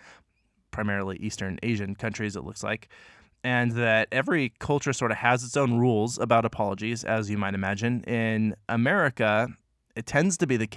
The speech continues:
case, and Americans are a pretty different group of people, they're not super homogenous, but it tends to be the case that Americans view apologizing as an admission of wrongdoing,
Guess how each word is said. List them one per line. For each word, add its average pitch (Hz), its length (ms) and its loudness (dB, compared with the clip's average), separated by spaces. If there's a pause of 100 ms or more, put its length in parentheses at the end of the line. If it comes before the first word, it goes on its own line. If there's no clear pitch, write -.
case, 113 500 -2
and 110 120 -4
Americans 110 480 -2
are 104 160 -2 (160)
a 104 120 -8
pretty 110 300 -4 (340)
different 101 340 -8 (560)
group 117 220 -8
of 110 40 -14
people, 117 360 0
they're 98 120 -2
not 101 440 -2
super 98 160 -6
homogenous, 101 640 -4 (480)
but 131 220 2
it 127 100 -2
tends 180 220 2
to 147 80 -8
be 139 100 2
the 120 80 0
case 120 400 0
that 110 240 2
Americans 117 580 0
view 117 220 0
apologizing 107 840 0
as 104 320 0
an 107 160 -4
admission 113 480 -2
of 127 120 0
wrongdoing, 127 640 0